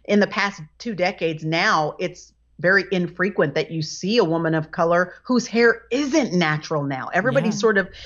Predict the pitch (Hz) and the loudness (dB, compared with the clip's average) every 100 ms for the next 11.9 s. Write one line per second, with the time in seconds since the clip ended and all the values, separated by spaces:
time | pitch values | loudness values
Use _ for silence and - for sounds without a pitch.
0 | - 202 196 262 - 165 185 226 247 220 | -2 0 0 -4 -6 -2 0 0 0 2
1 | 185 156 202 208 156 208 247 202 156 170 | 2 2 0 0 -2 -2 0 0 2 0
2 | 175 151 156 202 294 294 _ - - 190 | 0 -2 -2 -4 -6 -8 _ -20 -6 -2
3 | 190 180 160 156 - 185 214 240 254 254 | 0 0 -2 -6 -6 0 2 2 0 -2
4 | 269 269 - - - _ 190 190 180 175 | -2 -2 -4 -12 -20 _ -2 0 0 0
5 | 160 202 196 196 175 160 165 160 - 165 | 0 -2 -2 0 -2 2 2 0 -2 -6
6 | 156 151 151 _ - 196 220 208 - 214 | -4 -6 -10 _ -6 -4 -2 -4 -2 0
7 | 190 160 - 208 175 160 208 202 175 160 | 0 0 0 0 0 -2 0 2 0 -4
8 | - _ 202 190 170 185 185 - 180 160 | -16 _ 2 2 4 4 2 -2 0 0
9 | 156 180 240 196 143 151 156 180 160 156 | 2 2 2 0 -4 -6 -4 -2 -4 -8
10 | _ _ _ _ 180 170 156 156 170 180 | _ _ _ _ -4 2 2 2 -4 -8
11 | - - 214 262 277 226 165 160 | -4 2 2 4 2 2 0 -4